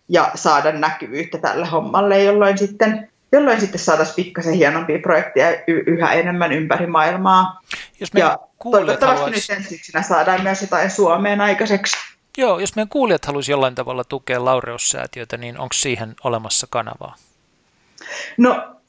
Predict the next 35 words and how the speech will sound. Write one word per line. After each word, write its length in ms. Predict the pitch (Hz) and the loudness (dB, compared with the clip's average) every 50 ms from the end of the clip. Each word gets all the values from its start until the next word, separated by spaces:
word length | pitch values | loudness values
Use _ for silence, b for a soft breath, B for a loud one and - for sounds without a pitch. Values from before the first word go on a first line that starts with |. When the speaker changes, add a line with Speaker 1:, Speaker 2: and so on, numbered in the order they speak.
| _ _ - | _ _ 4
Speaker 1:
ihan 240 | 302 349 330 262 | 6 6 6 6
tällä 260 | 262 285 269 269 240 220 | 4 4 4 4 4 4
hetkellä 440 | 208 - - - - 202 190 196 | 2 2 0 2 2 4 4 4
niin 440 | 202 202 196 202 196 190 - - - _ _ _ _ _ | 2 2 0 0 0 -2 -4 -8 -16 _ _ _ _ _
ei 140 | 208 208 208 | 4 4 6
voi, 240 | 208 208 202 175 - | 6 6 4 4 4
en 200 | - 214 220 220 | 2 2 2 2
pysty 220 | 226 208 214 - 214 | 0 -2 0 2 2
oikeastaan 400 | 196 190 202 190 - 202 180 185 | 4 4 2 0 0 0 0 0
sanomaan 420 | - 202 196 190 185 180 175 180 | 2 0 2 2 4 4 4 4
muuta 280 | 196 208 196 185 - 151 | 4 4 4 4 2 2
kuin, 260 | 156 175 175 175 175 - | 0 -2 -2 -2 0 0
että 240 | 165 165 - 190 - | 0 2 0 -2 0
kannattaa 460 | - 175 165 165 165 - - 165 160 | 0 0 0 -2 -2 0 0 0 2
seurata 360 | - 175 160 160 170 165 165 | 2 2 2 2 2 0 -2
kaikkia 540 | - - 185 165 156 160 - - 170 151 151 | -2 0 0 0 0 -2 -2 0 0 0 0
mun 220 | 165 165 165 160 | -2 -4 -2 -2
linkkejä, 500 | 151 143 147 160 156 - - 175 165 156 | 0 0 -2 -2 -6 0 2 2 2 2
käydä 260 | - 180 170 160 165 | 2 0 2 2 0
Team 300 | 160 - - 180 175 165 | -2 -2 -4 -4 -4 -4
Sport 380 | - - - 165 160 156 - - | -6 -2 0 0 0 0 -2 0
for 180 | - 165 160 160 | 0 0 0 0
Goodin 380 | - 190 170 160 160 160 156 180 | 0 0 0 2 2 2 0 2
sivuilla. 540 | - 170 160 156 170 175 170 156 170 180 175 B B B B - | 2 0 2 4 4 4 6 6 4 2 2 B B B B 0
Meillä 280 | 175 175 175 170 170 | 2 2 4 4 2
on 100 | 165 165 | 2 2
tässä 200 | 170 170 - 190 | 0 0 -2 -2
nyt 120 | 175 - - | -6 -4 -2
ihan 220 | 202 165 160 - | -2 -2 0 0
kuukauden 520 | 170 165 151 151 156 156 147 147 156 170 | 0 0 0 2 2 2 2 2 0 -2
sisällä 300 | 170 160 156 180 151 139 | -4 -6 -2 0 0 0
tulossa 420 | - - - 165 147 143 - - 196 - | 0 0 -2 -2 -2 -2 -2 -4 -6 0
projekteja, 460 | - 156 147 147 151 - - - 135 | 2 4 4 4 2 2 0 2 2
joihin 380 | 131 131 135 - 156 170 156 143 | 4 2 2 0 0 -2 0 2
myös, 200 | 127 135 - | 4 4 2